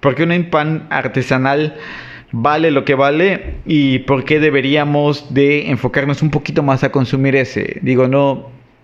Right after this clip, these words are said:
no, no digo que el otro sea malo, es bueno y, y hay panes muy ricos, pero el pan de masa madre ofrece ciertas ventajas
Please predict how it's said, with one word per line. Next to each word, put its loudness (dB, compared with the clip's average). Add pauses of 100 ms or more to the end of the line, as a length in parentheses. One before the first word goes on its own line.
(380)
no, 0
no 4
digo 2
que 2
el 6
otro 2
sea 2
malo, 2
es 2
bueno 2
y, 0
y 0
hay 2
panes 0
muy 2
ricos, -2 (540)
pero 6
el 2
pan 2
de 2
masa 2
madre 4
ofrece 0
ciertas 0
ventajas 0